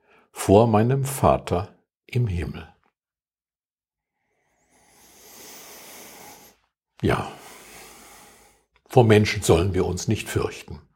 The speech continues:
sagt Jesus. Fürchten Sie sich? Natürlich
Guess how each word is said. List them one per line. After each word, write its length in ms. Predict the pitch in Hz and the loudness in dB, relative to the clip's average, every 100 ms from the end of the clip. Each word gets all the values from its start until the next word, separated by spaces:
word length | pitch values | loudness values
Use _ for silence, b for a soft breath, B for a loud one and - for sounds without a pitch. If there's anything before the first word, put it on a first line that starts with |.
| _ _ | _ _
sagt 380 | - - - | -10 -10 -12
Jesus. 560 | - 85 - 92 - - _ _ _ _ _ _ _ _ _ _ _ _ _ - | -12 -12 -14 -14 -16 -20 _ _ _ _ _ _ _ _ _ _ _ _ _ -20
Fürchten 420 | - 123 123 139 | 4 6 6 2
Sie 160 | 110 127 | 4 4
sich? 420 | 127 185 - - _ _ _ _ _ _ _ _ _ _ _ _ _ - | 4 2 2 -12 _ _ _ _ _ _ _ _ _ _ _ _ _ -10
Natürlich 640 | - - 85 - - - | -2 0 0 -2 -4 -10